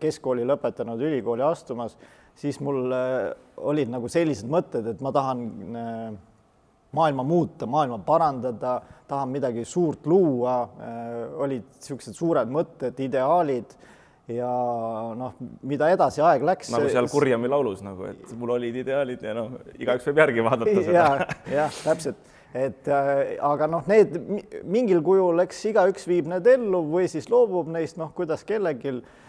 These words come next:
Speaker 1: Ja, ja, ja sealt pealt li-, saab edasi liikuda, noh, ühesõnaga, need eesmärgid kujunevad siis millekski muuks, võib-olla siis mingiks igapäevaseks harjumuseks, noh,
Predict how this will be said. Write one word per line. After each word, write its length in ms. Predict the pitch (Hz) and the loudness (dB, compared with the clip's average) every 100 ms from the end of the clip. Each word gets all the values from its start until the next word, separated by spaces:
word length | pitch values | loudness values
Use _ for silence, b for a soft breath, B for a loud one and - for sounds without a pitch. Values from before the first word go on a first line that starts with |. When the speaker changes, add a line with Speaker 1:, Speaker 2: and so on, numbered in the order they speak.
| B | B
Speaker 1:
Ja, 200 | 139 147 143 139 139 120 - - | -2 2 4 2 2 0 -6 -10
ja, 240 | 147 147 143 | -2 0 2
ja 100 | 151 | 2
sealt 300 | 190 175 127 | 2 2 4
pealt 240 | 160 - 151 | 2 2 0
li-, 560 | 143 139 131 127 - | 2 2 0 -2 -6
saab 280 | - 139 131 | -4 0 0
edasi 320 | 180 160 147 131 | 2 2 2 -2
liikuda, 560 | 151 127 - 120 131 | -2 -2 -6 -4 -2
noh, 220 | 131 123 - - - - - - | -4 -6 -10 -12 -12 -18 -20 -20
ühesõnaga, 540 | - - 147 135 131 123 | -6 0 0 0 -4 -4
need 200 | 131 139 | -2 0
eesmärgid 480 | 170 113 127 117 107 | 0 -2 -4 -4 -4
kujunevad 480 | 156 156 123 117 - | -2 -2 -2 -6 -10
siis 140 | 107 | -10
millekski 440 | 147 143 127 - 127 | -6 -4 -4 -4 -6
muuks, 400 | 185 175 - - - | -2 -4 -6 -16 -6
võib-olla 420 | 143 110 127 117 | -4 -2 -4 -4
siis 160 | 117 147 | -8 -8
mingiks 460 | 131 127 107 - | -6 -6 -8 -6
igapäevaseks 800 | 147 139 117 120 113 - 107 - | -2 0 0 -2 -4 -8 -12 -2
harjumuseks, 720 | 160 170 135 120 120 123 - 143 | 0 2 -2 -6 -8 -8 -10 -12
noh, 160 | 120 | -14